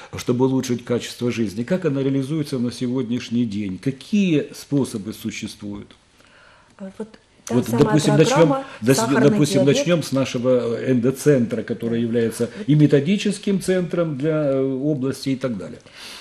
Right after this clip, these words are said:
Speaker 2: А, наш эндокринологический центр был создан еще в восемьдесят девятом году. А, Галина Николаевна Стадниченко, она вложила душу, очень много сил в это создание эндокринологического центра.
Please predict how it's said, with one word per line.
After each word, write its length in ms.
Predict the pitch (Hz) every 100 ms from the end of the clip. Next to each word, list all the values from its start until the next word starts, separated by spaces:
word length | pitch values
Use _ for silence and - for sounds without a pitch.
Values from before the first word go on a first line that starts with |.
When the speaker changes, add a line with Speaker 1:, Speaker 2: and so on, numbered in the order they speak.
| - -
Speaker 2:
А, 200 | 196 196
наш 300 | 214 214 202
эндокринологический 880 | 196 202 202 202 202 202 - - 196
центр 500 | - 269 302 269 240
был 280 | 185 202 196
создан 520 | - 202 175 170 175 - - _
еще 400 | 190 190 196 180 175
в 200 | 185 185 180
восемьдесят 500 | 196 202 196 - 180 -
девятом 520 | 175 185 175 170 165 170
году. 400 | 170 170 262 277 - - - -
А, 100 | 185
Галина 360 | 196 202 190
Николаевна 600 | 180 180 175 180 175 170
Стадниченко, 800 | 170 175 165 170 - 277 277 240 247 - _
она 220 | 208 233
вложила 460 | 202 196 190 180 180
душу, 360 | 220 254 -
очень 280 | 202 196 185
много 300 | 185 175 175
сил 240 | - 269
в 40 | 254
это 180 | 247 240
создание 480 | 240 220 233 226 220
эндокринологического 840 | 220 220 220 214 214 208 - 214
центра. 420 | 214 208 208 196